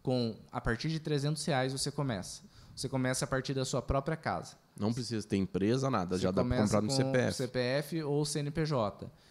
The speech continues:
Speaker 1: Existem diversos segmentos, fornecedor de fácil acesso. Hoje em dia distribu-, existem distribuidoras online. É, você pode escalar de uma maneira absurda a partir da sua própria casa.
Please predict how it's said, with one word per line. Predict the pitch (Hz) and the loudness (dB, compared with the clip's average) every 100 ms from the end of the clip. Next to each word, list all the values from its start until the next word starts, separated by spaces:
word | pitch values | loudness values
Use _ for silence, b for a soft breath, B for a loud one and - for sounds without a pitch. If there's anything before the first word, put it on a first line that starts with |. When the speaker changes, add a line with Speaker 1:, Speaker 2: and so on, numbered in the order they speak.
| b b b | b b b
Speaker 1:
Existem | 135 131 139 - | -4 -2 0 0
diversos | 156 147 143 160 175 160 | 0 2 2 2 -2 -6
segmentos, | - - 160 156 160 143 120 - | -6 -4 -2 0 0 0 0 -4
fornecedor | - 123 127 - 123 123 | -6 -4 -2 -4 -2 0
de | 147 156 | 0 -2
fácil | 135 143 170 | -2 -2 -2
acesso. | - 135 127 - 113 | -4 -2 -4 -4 -6
Hoje | 117 | -4
em | 110 | -4
dia | 127 147 | -4 -6
distribu-, | 139 131 139 131 | -6 -8 -8 -8
existem | 123 123 143 143 143 | -8 -8 -6 -6 -6
distribuidoras | 135 - 131 127 135 160 165 156 - | -6 -8 -6 -2 0 0 0 -4 -8
online. | - 156 156 139 127 110 87 - B B B B | -4 -2 0 0 0 -2 -4 -10 B B B B
É, | - 123 131 131 127 | -2 0 2 2 0
você | 123 135 156 | -2 -2 -2
pode | 151 151 160 | 0 0 0
escalar | - 156 143 135 147 170 185 160 | -2 0 0 2 0 -2 -6 -6
de | 147 | -2
uma | 147 | 0
maneira | 139 135 139 156 - | 0 0 0 -2 -2
absurda | 139 165 175 - - 185 214 170 123 95 - - | -4 -4 -4 -2 4 8 8 8 4 0 -4 -8
a | - | -4
partir | 123 117 123 | -4 -2 -4
da | 120 | -6
sua | 113 | -8
própria | 98 98 95 | -10 -10 -10
casa. | 90 87 76 | -10 -8 -10